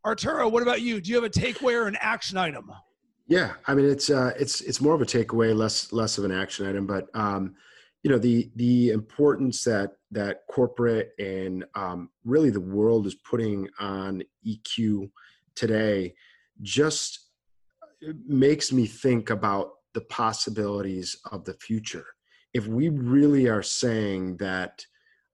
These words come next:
Speaker 2: um, that we want our leaders today and in the future to have empathy and to lead with these attributes that really are about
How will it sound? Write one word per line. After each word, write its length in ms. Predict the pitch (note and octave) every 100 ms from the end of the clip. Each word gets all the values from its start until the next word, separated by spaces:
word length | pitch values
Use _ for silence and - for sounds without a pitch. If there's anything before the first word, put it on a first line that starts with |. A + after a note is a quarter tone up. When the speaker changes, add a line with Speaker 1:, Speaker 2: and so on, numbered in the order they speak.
| _ -
Speaker 2:
um, 460 | G#2 F#2+ F#2 F#2 - G#2+
that 280 | G#2 F2+ A2
we 200 | B2 A#2+
want 420 | A2 G#2+ G#2+ A2 -
our 160 | G2+
leaders 720 | F#2+ G#2+ A#2 B2+ A2+ G#2 - -
today 540 | - G#2+ A#2+ B2 A#2 -
and 160 | A2 G2+
in 100 | F#2
the 80 | F2+
future 520 | - B2+ B2+ - F2+
to 120 | -
have 320 | - G2 F#2 - -
empathy 680 | A2+ A2 - - G#2 G2+ -
and 160 | G2+ F2+
to 100 | -
lead 560 | F#2 F#2 A2 A2+ A2 G#2+ _ _ _ _ -
with 180 | G2
these 400 | G#2 G2 F#2+ - -
attributes 720 | G#2+ A2 - A2+ G#2 G2 F#2
that 140 | G#2+ F#2+ A#2
really 360 | C3+ D3 A#2
are 400 | F#2+ F#2+ F2 - - G2+
about 560 | F#2 G#2 G2+ G2 -